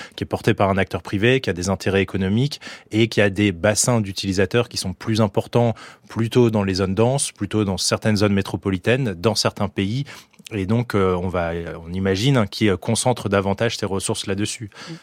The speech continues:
Speaker 1: Euh, il faut rappeler, hein, que c'est une cartographie mondiale. Donc, typiquement, la France, dans cette cartographie, euh, mondiale,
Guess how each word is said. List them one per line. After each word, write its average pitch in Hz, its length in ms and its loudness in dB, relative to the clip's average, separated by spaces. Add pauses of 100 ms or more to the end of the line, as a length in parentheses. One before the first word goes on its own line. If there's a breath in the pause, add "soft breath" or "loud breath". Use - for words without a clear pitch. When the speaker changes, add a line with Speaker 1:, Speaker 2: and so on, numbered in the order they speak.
(120)
Speaker 1:
Euh, 90 260 -2
il 87 60 -4
faut 98 160 0
rappeler, 95 260 4
hein, 113 80 4
que - 80 -4
c'est 95 60 -6
une 92 80 -4
cartographie 95 520 -2
mondiale. 104 460 2
Donc, 92 160 -6
typiquement, - 520 -4
la 85 160 -2
France, - 500 -2
dans 90 160 -6
cette - 180 -10
cartographie, 95 720 -4
euh, 82 120 -2
mondiale, 90 440 2